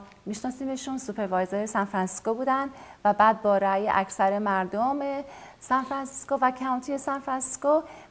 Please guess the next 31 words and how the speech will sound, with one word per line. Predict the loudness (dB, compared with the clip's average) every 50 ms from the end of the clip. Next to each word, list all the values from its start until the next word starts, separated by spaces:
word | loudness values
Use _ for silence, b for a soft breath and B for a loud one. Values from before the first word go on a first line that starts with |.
| _ -2
به | 2 4 4 4 2 2
عنوان | 0 0 2 0 0 0 0 -2
شریف، | -6 -4 0 4 4 4 4 0 -4 -4 -2 -2 -2
شریف | 0 0 0 0 0 0 -2
سان | -4 0 2 2 2
فرانسیسکو، | 2 2 0 0 0 -2 -4 -2
یکی، | -2 -2 -2 -4 -4 -4 -4
یکی | -4 -2 0 2
از | 2 2 2
بزرگترین | -2 -4 -4 -4 -4 -4 -2 -2 -2 0 0
مقامایی | 2 0 2 2 2 0 0 0 0 -2 -2 -4
که | -4 -4
ایرانی‌ها | -4 -2 0 0 0 0 -2 -2 -2 2 2 2 2 B B B B B B B
در | 0 0 0
تمام | 2 2 2 2 4 4 4
آمریکا | 4 2 2 0 -4 -4 -4 -4
داشتن | -2 0 -2 -2 -2 -2 2 4 4 4 2 0
انتخاب | -4 -4 -4 -6 -4 -2 0 -2 0
شدن. | -2 -4 -2 -2 -2 -2 B B B B B
خیلی | B -4 -4 -4 -4
خوشحال | -4 -4 -6 -4 2 2 2 2
هستم | 2 -4 -6 -4 -6 -6 -2 2
و | 2
افتخار | 2 2 2 -4 -8 -2 0 0 0
می‌کنم | 0 -2 -6 -8 -6 -6 -6 -6 -6
که | -4 -4 -4 -4 -6 B B B B B B B
شریف | -4 0 0 2 2 0 0 -2
میرکریمی | -4 -4 -4 -2 -2 -2 0 0 -2 -4
اینجا | -4 -2 -4 -2 -2 -2
هستن | -2 -2 -2 -2 -2 -2 -2 2 2
و | 2 2